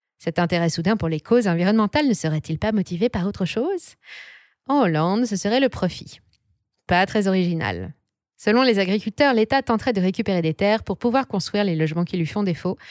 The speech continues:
pour la plus grande joie des promoteurs et de leurs banquiers. Mais de l'autre côté du monde, au Sri Lanka, c'est la dette colossale et l'économie mourante du pays qu'on a tenté de faire passer en force,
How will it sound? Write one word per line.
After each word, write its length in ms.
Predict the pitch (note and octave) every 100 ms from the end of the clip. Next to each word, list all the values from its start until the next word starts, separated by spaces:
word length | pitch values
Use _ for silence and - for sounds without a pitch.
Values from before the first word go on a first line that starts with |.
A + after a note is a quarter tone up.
| - - -
pour 120 | C4+
la 80 | A#3
plus 180 | -
grande 200 | B3 C4
joie 120 | B3 F#3+
des 100 | D#3+
promoteurs 540 | E3 D#3 D3 G3 G3+ -
et 80 |
de 100 | F3+
leurs 160 | F3+ A#3+
banquiers. 500 | F3 F3+ - F3+ D3 _ _ _ _ _ _ -
Mais 80 | E3+
de 100 | F3+
l'autre 280 | C#4+ - G#3+
côté 260 | F#3+ F3
du 120 | E3
monde, 400 | E3+ G#3 D4 D#4 -
au 140 | E3
Sri 220 | D#3+ - D#3+
Lanka, 360 | D#3+ E3 B3+ E4+ - -
c'est 160 | - G#3
la 120 | G#3+
dette 200 | C4 D#4
colossale 600 | - C#4 C4 - G#3 F3+
et 80 | -
l'économie 460 | G#3 G#3+ G3+ F#3+ E3+
mourante 500 | F#3 G3 A3+ A3 -
du 100 | E3+
pays 240 | E3+ G#3+
qu'on 160 | - F#3+
a 80 | D#3+
tenté 280 | E3+ C4+
de 40 | -
faire 160 | F3+
passer 220 | D3 D3+ F4
en 100 | -
force, 400 | - G#3 -